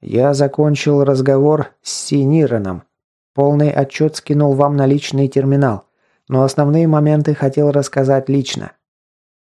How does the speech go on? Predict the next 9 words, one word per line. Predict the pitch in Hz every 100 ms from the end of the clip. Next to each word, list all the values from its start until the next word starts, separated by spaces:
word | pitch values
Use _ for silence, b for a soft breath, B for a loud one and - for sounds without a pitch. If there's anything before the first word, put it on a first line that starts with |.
| _ _
«Например, | 135 131 139 127 135 151
почему | 143 - 135 139 156 -
у | 139
имени | 139 143 143 143
нашего | 139 135 151 135
гостя | 127 143 143 156
добавилась | 139 127 139 143 147 143 -
новая | 143 147 143 135
приставка?» | 139 139 - 202 - 107